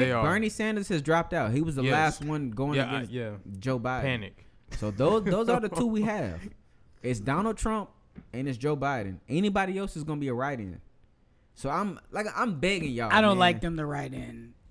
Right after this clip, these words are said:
Speaker 2: Please, t-,
Speaker 3: Kanye West.
Speaker 2: I'm not finna take anything away from anybody. If the last election showed us anything, don't ever, don't ever think people are gonna do what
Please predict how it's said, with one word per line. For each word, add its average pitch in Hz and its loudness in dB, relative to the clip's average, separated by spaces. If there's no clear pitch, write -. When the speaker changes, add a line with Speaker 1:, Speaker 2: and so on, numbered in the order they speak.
Speaker 2:
Please, 220 6
t-, - -8
Speaker 3:
Kanye - -16
West. - -20
Speaker 2:
I'm 160 -2
not 160 -2
finna 143 -4
take 143 -4
anything 135 -6
away 117 0
from 113 -8
anybody. 110 -4
If 123 -4
the 135 -4
last 156 0
election 143 -2
showed 143 -4
us 127 -10
anything, 135 -6
don't 123 -4
ever, 127 -4
don't 143 0
ever 175 2
think 156 -2
people 151 2
are 135 -2
gonna 131 -2
do 123 0
what 113 -4